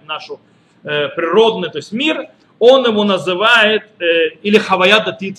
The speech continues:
хальтани, то есть, да, э, им-, религиозная, э, ра-, ра-, импрессия разума, или хавая берешит, или импрессия творения, то есть, да, ощущение творения, переживание творения,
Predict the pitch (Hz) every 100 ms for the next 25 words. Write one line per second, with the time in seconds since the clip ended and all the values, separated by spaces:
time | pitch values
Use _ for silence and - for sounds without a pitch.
0 | - 165 147 147 160 196 196 151 127 175
1 | 175 156 156 151 165 156 - - - 165
2 | 175 208 208 190 175 160 156 151 - 185
3 | 208 170 170 160 156 170 151 185 175 151
4 | 135 202 202 175 165 - _ _ - 202
5 | 196 190 180 175 180 240 247 160 208 208
6 | 180 - 233 233 - _ _ _ 175 180
7 | 170 180 226 220 208 208 190 - - 160
8 | 165 175 202 185 160 143 135 123 151 165
9 | 151 147 151 - 190 202 185 160 151 135
10 | 151 190 180 143